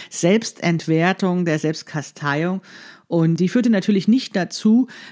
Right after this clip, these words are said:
dass ich dazu motiviert war, mich einzubringen und die Welt zu etwas Besserem zu machen.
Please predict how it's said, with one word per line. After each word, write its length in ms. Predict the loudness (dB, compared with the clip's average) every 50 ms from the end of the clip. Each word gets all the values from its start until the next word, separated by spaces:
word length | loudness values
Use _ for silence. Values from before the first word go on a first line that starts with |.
| -2 0
dass 220 | 0 0 0 0
ich 420 | 0 0 0 0 -2 -6 -12 -6 -2
dazu 360 | -2 -2 -2 -2 -2 -2 0
motiviert 840 | 2 0 0 0 0 0 0 0 0 2 2 2 2 0 -2 -2
war, 560 | 2 2 4 4 4 4 4 2 2 -2 -4 -6
mich 160 | -6 -4 0
einzubringen 840 | 0 0 0 0 -2 -2 -2 0 0 0 2 0 0 -2 -4 -6 -6 -4
und 220 | -2 -2 -2 0 0
die 120 | 0 0
Welt 380 | 2 2 4 4 2 2 0 -6 -16 -20 -20 _ _ _
zu 120 | -8 -6
etwas 260 | -4 -4 -4 -4 -4 -2
Besserem 480 | -4 -4 -2 -2 -4 -4 -6 -8 -8
zu 120 | -10 -10 -8
machen. 380 | -6 -8 -8 -10 -14 -18 -18